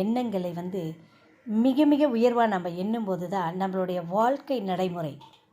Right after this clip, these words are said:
மிக மிக அருமையானதாகவும் செழுமையானதாகவும் இருக்கும். அதை வச்சு தான் நம் முன்னோர்கள் சொல்லியிருக்காங்க,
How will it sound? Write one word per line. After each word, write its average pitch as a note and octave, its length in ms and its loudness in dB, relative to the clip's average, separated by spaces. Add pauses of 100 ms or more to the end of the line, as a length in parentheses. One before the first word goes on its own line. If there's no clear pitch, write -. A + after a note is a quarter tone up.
(360)
மிக A3+ 420 2
மிக A#3 180 -2 (100)
அருமையானதாகவும் G3+ 1000 -4 (320)
செழுமையானதாகவும் F#3+ 1000 -2
இருக்கும். D3 300 -12 (380)
அதை G3 180 -2
வச்சு A3 200 -4
தான் A3 220 0
நம் F3+ 160 -4
முன்னோர்கள் G#3 460 -4
சொல்லியிருக்காங்க, E3+ 520 -8